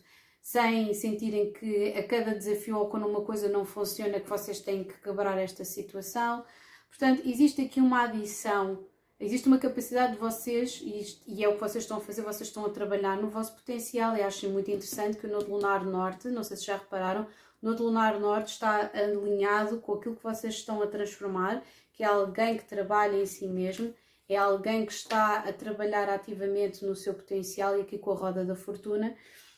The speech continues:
E temos aqui o nodo lunar e, e temos aqui, ah, a lua, que são as vossas emoções no presente. Portanto, vocês estão a olhar para as vossas emoções e a tentarem perceber para onde é que podem partir daqui, o que é que vocês podem fazer,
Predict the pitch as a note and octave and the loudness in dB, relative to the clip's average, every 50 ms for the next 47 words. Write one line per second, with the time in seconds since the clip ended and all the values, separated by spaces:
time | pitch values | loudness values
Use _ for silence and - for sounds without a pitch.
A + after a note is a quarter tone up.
0 | _ - A#3 A3+ - C4 B3+ B3 A3+ A#3 A#3 - - A#3+ A#3+ A#3+ A#3+ A3+ A#3 A#3+ | _ -6 -6 0 4 4 4 4 4 0 -4 -6 -6 -4 -2 -2 0 0 0 0
1 | A#3 A#3 A#3 A#3 A#3 A#3 A#3 A3+ A3+ A#3 A3+ - - A3 G#3+ A3 A3 - A3 G#3+ | 0 0 0 0 2 2 2 4 2 2 0 -2 -6 -6 -6 -4 -4 -4 -4 -4
2 | G#3 - A#3 A#3 A3+ A#3 A#3 - - A#3+ A3+ A3+ A3+ - - G#3 G#3+ G#3+ G#3+ G#3+ | -2 0 0 0 0 0 -2 -4 -4 -2 0 0 0 0 0 0 0 0 2 2
3 | G#3+ G#3+ A3+ G#3 G#3+ G#3+ A3+ A3+ A3+ A3 G#3 G#3 G#3 - - - _ _ - - | 2 2 4 4 2 2 2 2 4 4 4 2 0 -4 -10 -20 _ _ -4 -2
4 | A#3+ A#3 A3+ A3 G3 G#3 A3+ A3+ A3+ - - A3+ G#3 G3 G#3+ G#3+ G#3+ G#3 - - | 0 0 0 -2 -2 0 2 2 2 0 -2 -4 -4 -2 -2 -2 -2 -4 -4 -4
5 | A3 G#3+ G#3+ G#3 G#3+ A3 G#3 G#3 - G#3 G#3 G#3 G#3 G3+ F#3+ - - A#3 A3+ A3 | -4 -4 -2 -4 -4 -4 -6 -6 -6 -6 -4 -2 -2 -2 -2 -4 -4 -4 -4 -2
6 | - A#3 A#3 - B3 - - B3 A#3+ A#3 A#3 A#3 A#3 - A#3 A#3 A3+ A3+ A3+ A3 | -4 -4 -4 -4 -6 -2 0 2 2 4 4 2 2 2 0 0 0 0 -2 -4
7 | - A#3 A3 G#3 A3+ A3 G#3+ G#3 - - A3 G#3+ A3 A3+ G#3+ - A3 G#3+ G#3 A3 | -4 -6 -6 -4 -2 -2 -2 -2 -2 -4 -6 -4 -4 -4 -4 -4 -4 -2 0 0
8 | A3 G#3+ G#3 G#3 G#3 - - - - F#3+ G3+ G#3 G#3 G#3 G#3 - - _ - - | 0 2 0 -2 -4 -6 -10 -12 -6 0 2 2 2 2 0 -4 -14 _ -20 -20
9 | _ _ _ _ _ _ _ B3+ B3 B3 B3+ B3+ B3 B3 - - - A#3 A3+ A3+ | _ _ _ _ _ _ _ 4 6 6 6 6 4 0 -2 -4 -4 -4 -2 -2
10 | G#3+ G#3 - G#3 G3+ - - G#3+ G3+ F#3+ F#3+ F#3 - - F3 E3+ - - A#3 - | -2 -4 -4 -8 -10 -10 -8 -6 -4 -4 -4 -6 -8 -8 -8 -8 -6 -8 -8 -6
11 | - A3 G#3+ G#3 G#3 - - G3+ F#3+ F#3+ F#3+ F3+ - F#3+ F3+ F3 F3+ F#3 F#3 F#3 | -6 -8 -6 -8 -10 -8 -6 -4 -4 -4 -4 -6 -6 -8 -8 -6 -6 -8 -8 -10